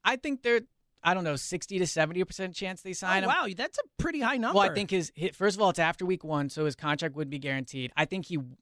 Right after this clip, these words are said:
Speaker 1: at this point, just wants to sign with a team. I mean, he's not, he's not in the league. I think his price probably dropped. And I do think the pass protection of the backup running backs mattered last week. So if it's cheap, and I think it will be, and they br-, and they're bringing him in, I think Devontae Freeman,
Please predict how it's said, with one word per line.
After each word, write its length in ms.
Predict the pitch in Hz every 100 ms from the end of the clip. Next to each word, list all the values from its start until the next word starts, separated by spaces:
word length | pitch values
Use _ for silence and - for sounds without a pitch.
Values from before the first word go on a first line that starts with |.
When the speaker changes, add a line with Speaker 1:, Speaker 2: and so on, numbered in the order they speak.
| _
Speaker 1:
at 160 | 156 143
this 160 | 208 214
point, 320 | 160 147 131
just 160 | 156
wants 240 | 143 156 127
to 80 | 143
sign 300 | - 139 131
with 160 | 123
a 40 | 127
team. 280 | - 196 127
I 40 |
mean, 60 | 139
he's 100 | 135
not, 200 | 160 147
he's 140 | 135
not 180 | 160 156
in 60 | 147
the 80 |
league. 340 | 131 151 139 135 -
I 60 |
think 160 | 147 165
his 140 | 143
price 300 | - 160 170
probably 340 | - 165 151 139
dropped. 480 | 131 139 127 - - _ -
And 100 | 196
I 120 | 214
do 200 | 156 240
think 220 | 247 254
the 80 | 220
pass 300 | 160 170 190
protection 680 | - 175 185 170 185 175 160 _ _ -
of 180 | 165 160
the 80 |
backup 340 | 156 170 175 170
running 200 | 185 175
backs 200 | 156 -
mattered 320 | 160 185 131
last 300 | 127 120 -
week. 240 | 127 123
So 320 | - 180 165 139 _ _
if 140 | 175 165
it's 180 | 139
cheap, 380 | - - 226 - -
and 100 | 156
I 60 |
think 180 | 156 156
it 100 | 156
will 280 | 151 160 160
be, 280 | 139 131 127 _ -
and 100 | 151
they 80 | 147
br-, 220 | 120 156 165
and 100 | 160
they're 100 | 151
bringing 400 | 127 165 196 190
him 180 | 170 156
in, 200 | 156 196
I 60 | 160
think 180 | 180
Devontae 500 | 175 151 156 156 160
Freeman, 400 | - 151 151 147